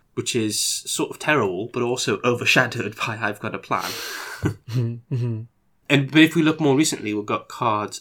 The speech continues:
Speaker 1: like, say, um, Occult Lexicon, I think.
Speaker 2: Yeah.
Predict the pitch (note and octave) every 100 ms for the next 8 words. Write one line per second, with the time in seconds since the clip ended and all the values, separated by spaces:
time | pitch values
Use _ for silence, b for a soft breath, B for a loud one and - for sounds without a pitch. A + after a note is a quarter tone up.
0 | - G#2+ G2 - - - A2+ G2 F#2+ G2
1 | - - G#2 G2 G2 - - - A#2+ -
2 | A2+ - - B2+ B2 C3+ C#3 _ _ _
3 | _ C3+ C#3+ D#3 D3 G#3 - B2+ A2 G#2+